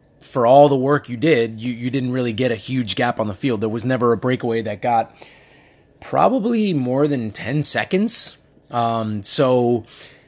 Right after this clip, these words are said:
everything just kept coming back together, right? So that meant that, you know, the action was hot.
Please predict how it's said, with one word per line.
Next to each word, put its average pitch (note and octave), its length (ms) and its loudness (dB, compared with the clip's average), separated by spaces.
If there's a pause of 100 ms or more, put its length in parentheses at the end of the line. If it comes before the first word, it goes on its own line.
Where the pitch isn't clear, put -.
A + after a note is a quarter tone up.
(140)
everything D3+ 420 2
just B2 180 -4
kept - 180 -8
coming C3 260 -2
back A#2+ 220 -2
together, A2 360 -4
right? A2+ 240 -2
So A#2+ 400 0
that C3 400 -2
meant C3 260 0
that, B2 220 -2 (600)
you G#3 100 4
know, C#3+ 120 4
the A2 140 0
action B2+ 340 0
was A#2+ 120 -4
hot. B2+ 380 0